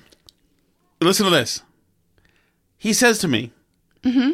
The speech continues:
Speaker 2: "I was never n-, near Morocco. I assumed actual shootings took place on that side of town."
Speaker 1: Oh, wow.
Speaker 2: That is classism,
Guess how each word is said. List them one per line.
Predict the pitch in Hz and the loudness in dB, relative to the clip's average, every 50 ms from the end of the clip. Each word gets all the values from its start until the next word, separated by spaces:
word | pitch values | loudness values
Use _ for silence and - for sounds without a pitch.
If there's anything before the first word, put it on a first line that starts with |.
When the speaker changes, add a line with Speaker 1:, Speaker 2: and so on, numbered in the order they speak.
| - | 0
Speaker 2:
"I | - 180 185 | 2 2 2
was | 175 180 165 151 | 2 2 0 0
never | 180 175 170 165 160 165 160 | 2 2 2 2 4 2 2
n-, | 151 151 156 165 175 170 180 | 2 2 0 -2 -2 -2 0
near | 185 208 226 214 180 | 0 2 4 4 2
Morocco. | 151 139 135 101 147 139 139 131 127 123 - - 113 107 113 120 - _ _ _ _ _ _ _ _ - | 2 0 -2 0 2 4 6 6 4 4 2 0 -2 -2 -4 -6 -10 _ _ _ _ _ _ _ _ -2
I | 160 175 | 0 0
assumed | 180 170 - 196 175 165 156 | 0 0 0 0 2 2 4
actual | 156 160 170 165 - 165 160 147 | 4 2 2 0 -2 -4 -4 -4
shootings | - - 180 165 156 156 147 131 | -2 0 0 2 2 2 0 0
took | - - 151 117 - | -2 -4 -6 -6 -4
place | - 147 131 123 - | -2 -2 -2 0 0
on | 127 | 0
that | 120 127 131 - - | 0 0 0 -2 -2
side | - 131 120 | 0 0 2
of | 113 104 | 2 0
town." | - 139 120 101 101 110 - _ _ _ _ _ _ _ _ _ _ _ - - - - - - - - _ _ _ _ - _ _ _ - | -2 -4 -4 -4 -4 -8 -12 _ _ _ _ _ _ _ _ _ _ _ -20 -20 -20 -20 -20 -20 -20 -20 _ _ _ _ -20 _ _ _ -4
Speaker 1:
Oh, | - 214 277 | 0 0 0
wow. | 226 175 160 165 208 226 - - - - 202 196 _ _ _ _ _ _ - | 0 -2 -4 0 2 2 2 0 -2 -8 -12 -16 _ _ _ _ _ _ -2
Speaker 2:
That | 139 175 190 233 240 | 2 4 4 4 4
is | 202 180 170 160 147 147 143 143 - - - - _ _ _ _ _ - | 4 4 4 4 4 2 0 -4 -6 -8 -10 -14 _ _ _ _ _ -10
classism, | - - 208 220 233 254 240 - 269 254 233 247 254 269 269 285 | -6 0 2 2 2 2 0 0 -2 -2 -2 -2 -4 -4 -6 -8